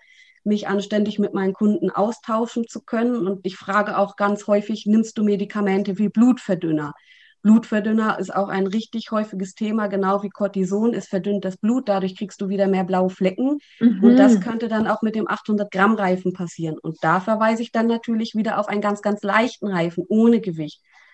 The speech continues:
Speaker 2: Mhm.
Speaker 1: Ähm, Osteoporose-Patienten dürfen,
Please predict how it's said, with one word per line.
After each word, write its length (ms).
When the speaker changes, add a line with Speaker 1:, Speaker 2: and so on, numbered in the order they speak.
Speaker 2:
Mhm. 540
Speaker 1:
Ähm, 520
Osteoporose-Patienten 1500
dürfen, 500